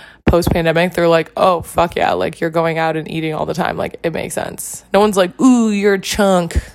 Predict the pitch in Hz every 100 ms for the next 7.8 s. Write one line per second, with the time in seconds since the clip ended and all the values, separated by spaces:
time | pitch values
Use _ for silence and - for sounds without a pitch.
0 | - - 190 202 180 180 175 180 156 151
1 | 165 - 170 165 170 160 151 147 _ _
2 | _ _ _ _ _ - 170 160 165 160
3 | 165 160 - _ _ _ _ _ _ _
4 | - 170 - _ - 175 185 202 180 165
5 | 151 - - 175 165 156 156 156 156 139
6 | 139 - - - - - - - - -
7 | _ _ - 170 175 170 160